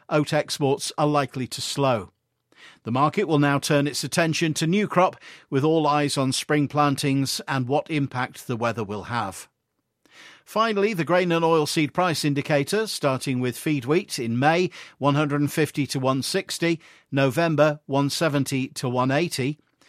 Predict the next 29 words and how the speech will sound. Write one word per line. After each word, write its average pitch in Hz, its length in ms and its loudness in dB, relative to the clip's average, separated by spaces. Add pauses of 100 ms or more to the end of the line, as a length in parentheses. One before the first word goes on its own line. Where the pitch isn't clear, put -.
(160)
Feed 156 360 0
barley 185 320 4
for 139 160 0
May 151 380 2
at 113 180 -6
one 131 180 0
thirty 131 480 -2
to - 140 -6
one 120 200 -2
forty, 147 540 0 (300)
November, 143 640 2
one 127 260 0
four 127 240 -2
five 131 320 0
to 135 120 -4
one 117 240 0
five 151 320 0
five. 123 460 -4 (400)
Oilseed 175 520 2
rape 185 260 2
for 160 140 -2
May, 185 280 0
three 160 240 0
four 160 220 0
two 220 280 2
to 165 140 -4
three 139 240 0
four 135 220 -2
seven, 160 420 2